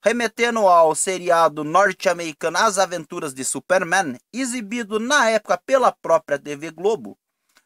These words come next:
as Olimpíadas de Cachorro, versão canina do Globo Esporte e Esporte Espetacular, e os programas Cachorro Contador de História, Jeca Palladium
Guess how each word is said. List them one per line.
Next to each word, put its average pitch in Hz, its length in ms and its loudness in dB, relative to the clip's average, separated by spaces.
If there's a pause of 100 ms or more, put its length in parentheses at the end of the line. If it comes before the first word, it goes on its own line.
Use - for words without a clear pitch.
(120)
as 113 180 -2
Olimpíadas 202 640 -2
de 214 80 -10
Cachorro, 190 560 -4
versão 196 400 -2
canina 208 500 -2
do 175 120 -10
Globo 214 260 0
Esporte - 800 -2 (400)
e 202 80 -6
Esporte 170 540 0
Espetacular, 190 840 0 (540)
e 262 100 -4
os 311 120 0
programas 247 640 2
Cachorro 220 640 -2
Contador 214 560 -2
de 202 80 -10
História, 147 560 0 (720)
Jeca 165 520 -4
Palladium 165 720 2